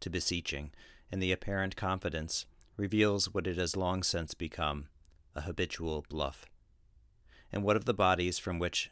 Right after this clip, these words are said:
those voices issue? When the strength begins to give way by degrees, or all at once, if they have not been monsters and we begin to have compassion for their dawning weakness,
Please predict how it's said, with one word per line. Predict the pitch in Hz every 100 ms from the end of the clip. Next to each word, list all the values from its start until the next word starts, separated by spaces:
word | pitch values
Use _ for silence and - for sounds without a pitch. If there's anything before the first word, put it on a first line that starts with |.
| -
those | 87 85 78
voices | 82 80 78 71 -
issue? | 80 - 69 71 - _ _ _ _ _ _ _ _ - -
When | 104
the | 101
strength | - 107 110 -
begins | 101 101 95 -
to | 92
give | 90 82
way | 90 90
by | 80 80
degrees, | 80 85 85 87 85 - - -
or | 78
all | 80 82
at | 82
once, | 80 85 87 - - _ _ _ _ _ - - -
if | 101 -
they | 95 101
have | 95 104 90
not | 101 113 -
been | 87
monsters | 87 82 85 - 69 78
and | 80
we | 85 82 87 - _
begin | - 82 95 92
to | 92
have | 85 78
compassion | - 76 90 85 - 80
for | - 80
their | 78 76
dawning | 85 80 78 76
weakness, | 82 - 67 - -